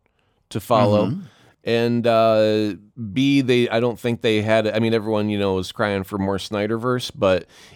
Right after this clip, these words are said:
Speaker 1: if,
Speaker 2: Mm-hmm.
Speaker 1: if they truly are gonna say, "We need to cancel this and move on with a fresh start,"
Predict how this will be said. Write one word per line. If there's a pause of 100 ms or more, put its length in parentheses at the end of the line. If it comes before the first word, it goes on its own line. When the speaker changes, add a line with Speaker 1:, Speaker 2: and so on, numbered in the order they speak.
Speaker 1:
if,
Speaker 2:
Mm-hmm.
Speaker 1:
if
they
truly
are
gonna
say,
"We
need
to
cancel
this
and
move
on
with
a
fresh
start,"